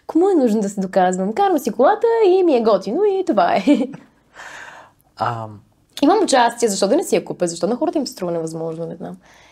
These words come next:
Speaker 2: Каква ти е връз-, връзката с Сърбия?
Speaker 1: С Сърбия?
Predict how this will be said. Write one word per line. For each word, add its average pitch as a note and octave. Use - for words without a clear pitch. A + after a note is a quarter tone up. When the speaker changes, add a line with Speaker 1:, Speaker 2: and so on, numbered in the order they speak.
Speaker 2:
Каква B2+
ти E3+
е F#3+
връз-, F3
връзката B2+
с -
Сърбия? A2
Speaker 1:
С -
Сърбия? A#3